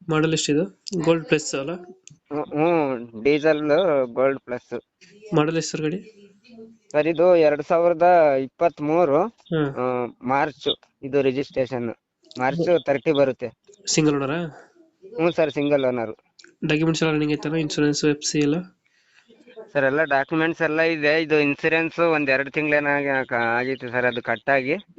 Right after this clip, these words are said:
Speaker 1: ಕಟ್ ಆಗಿದೆ?
Speaker 2: ಬೇಕಾದ್ರೆ, ಹ್ಞೂ, ಬೇಕಾದ್ರೆ ಇನ್ಸೂರೆನ್ಸ್ ಕಟ್ ಕೊಡ್ತೀವಿ.
Speaker 1: ಕಟ್ ಕೊಡ್ತೀರಾ?
Speaker 2: ಹ್ಞೂ, ಇದು ಸರ್, ನಾವು ಹದ್ನಾಲ್ಕು ಕಂತು ಕಟ್ಟಿದೀವಿ. ಇದು ನಾವ್ ಹಾಕೊಂಡಿದ್ದು ನಾಲ್ಕು ವರ್ಷಕ್ಕೆ, ಟೋಟಲ್ ನಲವತ್ತೆಂಟು ಕಂತು ಬರ್ತವೆ.
Speaker 1: ಹ್ಮ್.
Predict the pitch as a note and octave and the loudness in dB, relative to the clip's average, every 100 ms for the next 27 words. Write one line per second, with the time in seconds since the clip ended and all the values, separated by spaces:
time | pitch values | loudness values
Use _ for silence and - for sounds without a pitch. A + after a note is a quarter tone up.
0 | - - - G#3+ - C3+ C3 C3 - C#3+ | -20 -20 -14 -6 -2 0 -2 -2 -2 0
1 | D3 - _ - - - - - - A#2 | 0 -4 _ -20 -20 -20 -20 -20 -16 -2
2 | C3+ C#3 C#3 C3+ C#3+ C#3+ D3 C#3+ D3 D#3 | 0 2 0 0 -2 -2 -2 -4 -2 -4
3 | C#3+ C3 - D3 D3+ C3 D#3+ C3+ G#3 - | -2 -4 -4 -4 -4 -2 0 0 -2 -6
4 | _ E3+ E3+ - - C#3+ B2+ D3 C#3 - | _ -10 -6 -2 -2 0 -4 -6 -12 -18
5 | _ _ _ _ A#2+ C#3 D3 C3+ C3+ D#3+ | _ _ _ _ -2 0 2 0 0 2
6 | G3+ F3 C3 B2+ D#3 E3 E3+ F3+ F#3+ C#3+ | 4 4 0 -2 -2 0 0 2 2 0
7 | E3 F3 - F3 F3 F3+ E3+ F3 E3+ E3 | 0 -2 -2 -4 -2 -4 -2 0 2 2
8 | C3+ A#2+ C3+ E3+ E3 D3 C3 C#3 - - | 0 -2 2 4 4 2 0 -4 -6 -16
9 | _ C3 C3+ C3 - E3 E3 E3 E3 G3+ | _ -4 0 0 -2 -2 -2 -2 2 2
10 | F3+ D3+ C#3+ D#3 F3 D3+ D#3 D3 D3+ C#3+ | 4 2 0 0 -2 -2 -4 0 0 2
11 | C#3+ D3 D#3 D#3+ C#3+ D#3+ - E3 D#3 - | 0 0 0 0 2 2 2 -2 -2 -4
12 | D3 D3+ D#3+ D3+ - C#3 C#3+ A#3 - - | -4 -2 -2 -2 0 2 0 -2 -8 -2
13 | D#3 C#3+ C3+ | 2 2 0